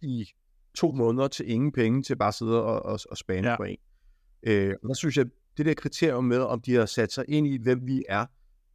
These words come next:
Speaker 1: det er, det er ret
Speaker 2: Ja.
Speaker 1: godt. Øh, der må man virkelig skille formen fra, fra, fra båden,
Speaker 2: Det er
Speaker 1: ikke?
Speaker 2: helt
Speaker 1: Ja.
Speaker 2: vildt.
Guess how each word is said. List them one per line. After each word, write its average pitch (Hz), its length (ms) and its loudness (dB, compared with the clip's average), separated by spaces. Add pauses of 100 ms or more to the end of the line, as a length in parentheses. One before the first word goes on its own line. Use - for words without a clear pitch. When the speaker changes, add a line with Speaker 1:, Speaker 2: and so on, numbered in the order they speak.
(100)
Speaker 1:
det 135 220 2
er, 101 200 -2 (180)
det 123 80 4
er 113 120 0
ret 101 200 -2
Speaker 2:
Ja. - 40 -4
Speaker 1:
godt. 85 140 -4 (340)
Øh, 98 340 0 (260)
der 107 100 2 (100)
må 127 100 2
man 113 80 0
virkelig 127 180 0
skille 123 220 0
formen 113 340 0
fra, 98 240 0
fra, 92 320 -2
fra 92 140 -8
båden, 87 220 -4
Speaker 2:
Det 147 100 -2
er 104 40 -2
Speaker 1:
ikke? 95 120 -10 (120)
Speaker 2:
helt - 20 0
Speaker 1:
Ja. 175 200 0
Speaker 2:
vildt. 120 140 -20